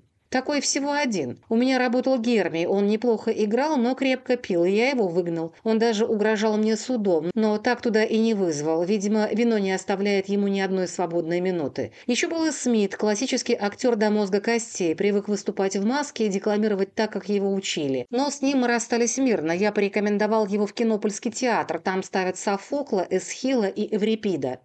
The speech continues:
Примечание семьдесят шесть. «А как насчет актеров, которые просили принять их в труппу, письменно или при личной встрече? Ты кому-то отказал?» «О, ну таких просто масса», — развел руками Салоний и вытер вспотевшее лицо краем плаща.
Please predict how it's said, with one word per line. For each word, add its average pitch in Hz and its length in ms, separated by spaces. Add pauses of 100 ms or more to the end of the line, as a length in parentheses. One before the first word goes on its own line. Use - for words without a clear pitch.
Примечание 165 560
семьдесят 151 480
шесть. - 420 (200)
«А 180 160
как 277 160
насчет 311 320
актеров, 302 500
которые 247 300
просили 240 340
принять 240 340
их 240 100
в - 60
труппу, 202 400
письменно 285 460
или 247 440
при 233 220
личной 214 380
встрече? 185 720
Ты 277 160
кому-то 240 400
отказал?» 247 640
«О, 180 280
ну 254 140
таких 359 320
просто 294 380
масса», — 175 760
развел 170 380
руками 165 320
Салоний 254 520
и 190 140
вытер 220 320
вспотевшее 196 640
лицо 294 300
краем 190 320
плаща. 196 500